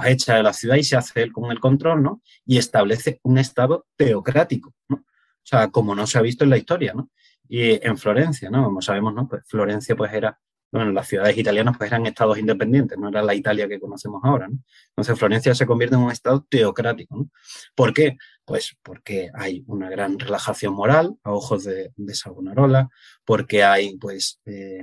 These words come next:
grandes sufrimientos, grandes guerras, ¿no? ¿Y cuál es la manera de Savonarola de, eh, actuar en consecuencia? Establecer un estado teocrático, ¿no?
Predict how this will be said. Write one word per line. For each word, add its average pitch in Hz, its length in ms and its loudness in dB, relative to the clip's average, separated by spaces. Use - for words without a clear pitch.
grandes 107 320 -4
sufrimientos, 123 840 0
grandes 104 420 -4
guerras, 117 480 -2
¿no? 131 200 -8
¿Y 147 120 4
cuál 123 200 4
es 117 80 0
la 120 120 -2
manera 127 420 2
de 120 80 -2
Savonarola 120 680 0
de, 117 220 -2
eh, 120 200 0
actuar 120 360 2
en 123 60 -4
consecuencia? 135 680 0
Establecer 101 500 -8
un 104 100 -2
estado 104 300 -6
teocrático, 92 460 -10
¿no? 117 100 -8